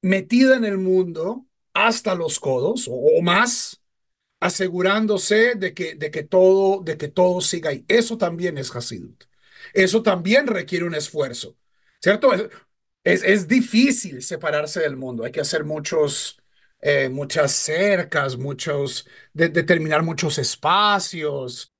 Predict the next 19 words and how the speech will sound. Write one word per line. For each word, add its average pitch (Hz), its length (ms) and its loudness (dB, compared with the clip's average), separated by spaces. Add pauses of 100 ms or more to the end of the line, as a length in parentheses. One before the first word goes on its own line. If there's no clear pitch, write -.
(120)
Este 180 280 0
segundo 208 440 4
modelo 196 320 6
de 196 120 2
Hasidut 170 520 -4
es - 540 -2
incluso 175 420 -6
tal 165 140 -2
vez 170 180 0
más 160 220 -2
difícil 185 460 4
porque 139 260 -2
uno 147 80 -2
está 165 180 0
metido 208 680 4 (240)
en 156 180 -8
todas 175 240 4
las 165 140 0
distracciones, 196 1200 2